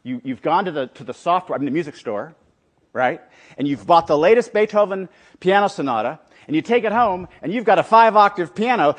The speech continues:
that was the brand spanking new latest technology last year. And you start playing that new Beethoven piano sonata, and what happens? Not enough notes, right? You run out of room,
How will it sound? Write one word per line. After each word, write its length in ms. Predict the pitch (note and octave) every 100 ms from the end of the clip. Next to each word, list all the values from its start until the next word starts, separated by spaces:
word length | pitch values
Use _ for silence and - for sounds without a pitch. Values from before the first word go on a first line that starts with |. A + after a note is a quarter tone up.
| -
that 140 | E3
was 120 | D#3
the 120 | - A2
brand 480 | G2 C4+ C#4 B3+
spanking 460 | - - A#3+ A3+ G#3
new 120 | A3+
latest 380 | E3+ G#3 G3+ -
technology 560 | G3+ F3 G#3+ F#3+ C#3 C#3+
last 320 | G3+ A#3+ -
year. 60 |
And 80 | B2
you 60 | A#3
start 280 | - C4 -
playing 220 | A#3+ G#3+
that 100 | F#3+
new 140 | A3+
Beethoven 400 | G#3 G#3+ A3+ G3+
piano 240 | G3 G#3 G3
sonata, 240 | A3 G3
and 60 | D#3+
what 100 | F3+
happens? 480 | E3+ B2+ F2+ - - _ _ _ _ _ _ _ _ _ _ _ _ _
Not 220 | G#3 C4+
enough 220 | G#3+ E3+
notes, 760 | A#3 E4 F#4+ C#4+ A3 - - - - - _ _ -
right? 180 | C4
You 80 | A#3+
run 200 | B3 C#4+
out 140 | A#3+ A#3
of 80 |
room, 560 | B3 F#4+ E4 E3+ A#2+